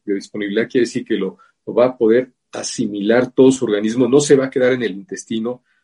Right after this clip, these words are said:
¿sí? La inversión que se está haciendo en estos productos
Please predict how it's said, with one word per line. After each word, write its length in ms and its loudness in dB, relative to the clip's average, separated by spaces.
¿sí? 300 -10
La 120 0
inversión 600 2
que 100 -2
se 120 -6
está 180 -4
haciendo 400 -4
en 80 -6
estos 260 -10
productos 440 -12